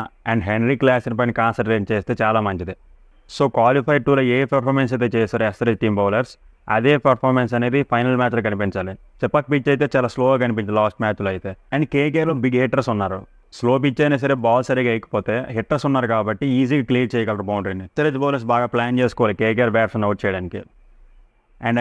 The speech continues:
ఐపీఎల్ ఫైనల్ మ్యాచ్లో కీలకం కాబోతుంది టాస్. కెప్టెన్ టాస్ గెలిస్తే బౌలింగ్ తీసుకుంటారు మ్యాక్సిమం. ఓవరాల్గా కేకేఆర్ వర్సెస్ ఎస్ఆర్హెచ్తో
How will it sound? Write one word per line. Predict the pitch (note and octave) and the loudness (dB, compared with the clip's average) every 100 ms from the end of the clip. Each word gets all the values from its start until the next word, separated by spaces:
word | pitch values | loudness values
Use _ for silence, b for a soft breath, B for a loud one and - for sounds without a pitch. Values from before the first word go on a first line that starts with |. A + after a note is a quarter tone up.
| B2 | 2
ఐపీఎల్ | D3+ D3 C#3+ | 2 0 0
ఫైనల్ | C3+ C#3 C#3 | 0 0 0
మ్యాచ్లో | C3+ C3+ C3+ - | 0 -2 -4 -2
కీలకం | B2+ C3 C3 B2 | 0 2 2 2
కాబోతుంది | A#2 A#2 A#2+ A2+ | 0 0 -2 -2
టాస్. | G#2 F#2 - _ _ - - | -2 -4 -10 _ _ -6 -2
కెప్టెన్ | A#2+ - D#3 | 0 0 0
టాస్ | C3 C3+ A#2 | 2 0 2
గెలిస్తే | C#3 C3+ D3+ A#2+ | 0 0 0 0
బౌలింగ్ | A#2+ C3 B2 | 2 2 2
తీసుకుంటారు | A2+ A2+ G#2 G#2 | 0 -2 -4 -2
మ్యాక్సిమం. | G2+ G2+ F2 F#2+ F#2 - _ _ - | -2 -2 -6 -10 -12 -20 _ _ 0
ఓవరాల్గా | A2+ C#3 C#3+ D3 C#3+ - | 2 4 2 2 0 0
కేకేఆర్ | B2 A#2+ C#3+ C#3+ | 0 2 2 2
వర్సెస్ | C3 A#2+ | 0 -2
ఎస్ఆర్హెచ్తో | G#2+ C3 C3 C3 | 0 0 0 -2